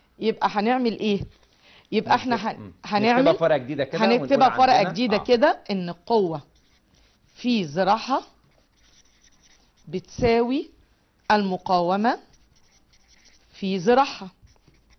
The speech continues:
Speaker 1: قوة مجهولة، ذراعها عشرة سنتي،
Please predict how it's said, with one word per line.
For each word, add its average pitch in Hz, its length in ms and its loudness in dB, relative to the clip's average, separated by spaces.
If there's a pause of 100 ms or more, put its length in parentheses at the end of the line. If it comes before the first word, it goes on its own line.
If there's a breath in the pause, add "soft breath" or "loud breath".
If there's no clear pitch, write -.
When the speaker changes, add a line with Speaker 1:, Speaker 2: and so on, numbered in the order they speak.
(1400 soft breath)
Speaker 1:
قوة 330 180 6
مجهولة، 233 460 0 (580)
ذراعها 208 420 -2
عشرة 240 380 -2 (280)
سنتي، 185 520 -8